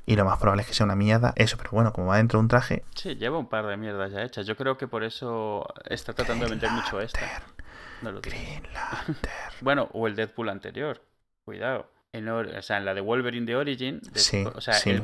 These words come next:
Speaker 2: Deadpool de la última escena, que
Speaker 1: Madre mía, es que también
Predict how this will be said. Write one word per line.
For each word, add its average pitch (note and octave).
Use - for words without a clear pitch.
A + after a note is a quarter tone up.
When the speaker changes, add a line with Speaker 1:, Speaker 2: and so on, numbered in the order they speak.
Speaker 2:
Deadpool A#2+
de A#2+
la A2+
última A#2
escena, C3
que G#2+
Speaker 1:
Madre G2+
mía, G2+
es G2
que -
también G2+